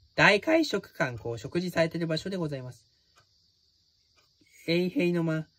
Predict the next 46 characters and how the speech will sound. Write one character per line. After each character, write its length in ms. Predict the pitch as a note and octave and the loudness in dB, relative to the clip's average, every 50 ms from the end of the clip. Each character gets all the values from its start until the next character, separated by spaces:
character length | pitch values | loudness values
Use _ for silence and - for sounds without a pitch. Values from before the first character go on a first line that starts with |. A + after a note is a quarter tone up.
| _ _ _ _ _ | _ _ _ _ _
ま 180 | - D#3+ D3+ D3 | -6 -4 -4 -4
あ、 40 | C#3+ | -2
階 220 | - D3+ D3 D3+ | -2 -2 -2 0
段 140 | D#3 D#3+ D#3+ | 0 -2 -2
あ 20 | D#3 | -4
っ 20 | |
て、 200 | D3+ - - A#2 | -6 -6 -8 -8
ま 160 | A2+ A#2 A2+ | -8 -6 -8
あ、 80 | A2 G#2+ A2 - _ - | -8 -10 -12 -16 _ -4
大 180 | - D3+ F3 F#3+ | 0 2 2 2
理 80 | F#3+ F#3 | 0 -2
石 240 | - E3+ - D3+ | -4 -4 -4 -4
の 80 | C3+ B2 | -6 -6
中 240 | B2 A#2 - C#3+ C#3 | -6 -8 -6 -6 -4
庭 300 | D3 D3 D3 D3 C#3+ C#3+ | -2 -2 -2 -2 -4 -4
が 100 | C#3 C#3 | -6 -8
あ 40 | C3+ | -10
っ 40 | |
て、 220 | - - A#2+ A#2 - _ _ _ _ _ | -10 -12 -14 -14 -14 _ _ _ _ _
北 260 | F#3 F#3+ F#3+ F#3+ F3+ | -2 0 2 2 2
条 140 | E3+ D3 C#3 | 0 0 -2
の 120 | C3 B2 | -2 -6
間、 200 | B2 A#2+ A#2+ A2 | -8 -8 -10 -10
こ 160 | - - B2 | -10 -10 -8
れ 120 | A#2+ A#2+ A#2+ | -8 -8 -8
ね、 240 | B2 A#2+ A#2+ A#2 - - _ _ _ _ | -8 -10 -12 -12 -16 -20 _ _ _ _
客 240 | - - C3+ - E3 | -14 -14 -8 -4 -2
を 60 | D#3 | -2
見 80 | D3+ C#3+ | -2 -2
そ 100 | - D#3 | -2 -2
ら 60 | D3+ | -2
れ 100 | D3 C#3+ | -2 -2
た 100 | - A#2 | -4 -8
宝 300 | - - - C#3+ C#3 C#3+ | -14 -10 -6 -6 -4 -4
物 160 | D3 C#3+ C#3+ | -4 -4 -6
が 80 | C#3 C3+ | -6 -8
あ 40 | C3 | -10
っ 20 | |
て、 180 | - - A2+ - - - _ _ _ _ | -12 -14 -16 -16 -16 -20 _ _ _ _
ヘ 100 | - E3+ | -4 -2
ラ 140 | F3 E3+ - | -2 -2 -2
ク 100 | - F#3+ | -2 -2
レ 100 | F#3 F3 | -2 -2
ス 120 | - D3 | -2 -4
の 100 | B2+ A#2+ | -8 -6
間、 220 | A#2 A2+ A2+ G#2+ | -6 -8 -10 -10